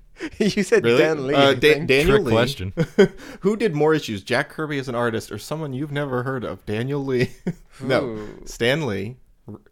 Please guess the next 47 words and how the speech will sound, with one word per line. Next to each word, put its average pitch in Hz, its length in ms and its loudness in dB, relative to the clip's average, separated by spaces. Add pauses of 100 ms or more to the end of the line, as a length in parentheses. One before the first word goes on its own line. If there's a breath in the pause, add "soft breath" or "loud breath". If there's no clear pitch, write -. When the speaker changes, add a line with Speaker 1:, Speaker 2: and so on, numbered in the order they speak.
Speaker 2:
as 104 160 -8
a 117 60 -6
writer 101 420 -8 (160)
or - 140 -16
Jack 135 160 -4
Speaker 1:
Do 208 40 0
you 214 140 2
Speaker 2:
Kirby - 60 0
Speaker 1:
include 254 180 0
Speaker 2:
as 262 60 0
an 202 60 -6
Speaker 1:
the 214 100 6
Speaker 2:
artist? 180 360 6
Speaker 1:
arti-, 156 100 -10
the 170 280 -2
issues 180 420 4
where 143 220 4
Stan 156 320 -2
Lee 156 80 -2
is 156 120 -4
credited 143 420 -4
as 131 120 0
writer 139 320 0
but 131 220 -4
maybe 135 300 0
didn't 131 260 -4
actually 139 320 -4
ri-, 147 160 2
write 156 320 0
them? 208 320 0
<laughs> - 40 -10
Speaker 3:
Ooh. 80 720 -2
Speaker 2:
I 120 180 4
am 143 140 0
going 143 280 -2
off 117 200 -2
of 107 120 -4
Marvel 127 400 -2
fandom 113 920 -4
where 104 180 -4
it - 100 -10
says 139 360 -4
Speaker 1:
Okay. 110 500 -4
Speaker 2:
works 123 280 -2
that 123 120 -2
he 135 160 -4
wrote 123 560 -2